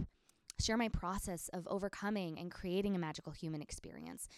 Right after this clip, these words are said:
and have empowering conversations with guests as they share theirs, all to support you as you do the same. So I'm starting a podcast. Tune in every Monday to feel empowered through stories,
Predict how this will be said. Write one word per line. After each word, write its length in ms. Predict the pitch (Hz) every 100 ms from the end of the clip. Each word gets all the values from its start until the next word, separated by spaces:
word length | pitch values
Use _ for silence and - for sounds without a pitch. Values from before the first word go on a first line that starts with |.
| - -
and 100 | 208
have 140 | 220
empowering 480 | 240 - 190 202 220
conversations 640 | 208 208 196 160 180 202
with 160 | 196 -
guests 460 | 156 220 - - -
as 140 | 190
they 200 | 165 180
share 280 | 175 175 165
theirs, 420 | 151 139 - - - - -
all 200 | - 233
to 80 | 254
support 360 | 233 - 196 -
you 380 | 175 190 214 240 -
as 160 | 180 156
you 220 | 170 185
do 100 | 175
the 100 | 160
same. 460 | - 143 147 - - _ _ _ _ _ _ _ -
So 160 | -
I'm 100 | 180
starting 280 | 202 233 269
a 40 |
podcast. 760 | 262 294 339 254 190 214 - - - - - - - _ - -
Tune 200 | 269 262
in 100 | 262
every 260 | 233 214 226
Monday 480 | 214 190 175 156 156
to 80 | -
feel 240 | - 190
empowered 640 | 185 202 - 175 165 165 170
through 140 | 175
stories, 760 | - - 190 208 240 254 -